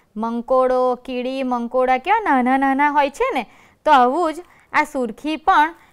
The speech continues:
નાનું અમથું જીવજંતુ હોય છે. તો તેનો રંગ કેવો હોય છે? તો કે થોડો લાલ હોય છે અને થોડો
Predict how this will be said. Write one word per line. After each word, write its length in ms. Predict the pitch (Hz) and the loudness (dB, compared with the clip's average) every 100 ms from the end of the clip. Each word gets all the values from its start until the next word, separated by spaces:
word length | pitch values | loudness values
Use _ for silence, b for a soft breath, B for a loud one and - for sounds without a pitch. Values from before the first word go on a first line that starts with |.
| - | -10
નાનું 800 | 240 262 285 311 320 330 330 330 | -2 0 2 2 2 0 0 -2
અમથું 580 | 302 262 - 320 392 480 _ _ - | -2 -4 -6 -2 -2 -4 _ _ -10
જીવજંતુ 600 | 208 359 311 320 277 294 | -4 -2 0 -4 -2 -2
હોય 220 | 277 240 | 0 0
છે. 360 | 233 240 208 - _ _ _ _ - | -2 -8 -8 -14 _ _ _ _ -8
તો 80 | 254 | -6
તેનો 420 | 254 233 226 269 | -2 -2 0 0
રંગ 260 | 277 294 302 | 0 -2 0
કેવો 340 | 339 392 403 | 2 4 4
હોય 200 | 370 311 | 2 -2
છે? 360 | - 302 311 330 b b b b - | -2 -2 -2 -6 b b b b -4
તો 100 | 262 | -2
કે 160 | 320 | -2
થોડો 340 | 330 285 247 254 | -2 0 0 0
લાલ 360 | 233 214 269 | 2 2 2
હોય 220 | 285 311 | 0 -2
છે 460 | 302 - 359 403 453 b b b | -2 -2 0 0 -2 b b b
અને 160 | 233 269 | -8 -6
થોડો 360 | 269 233 233 | -4 -2 0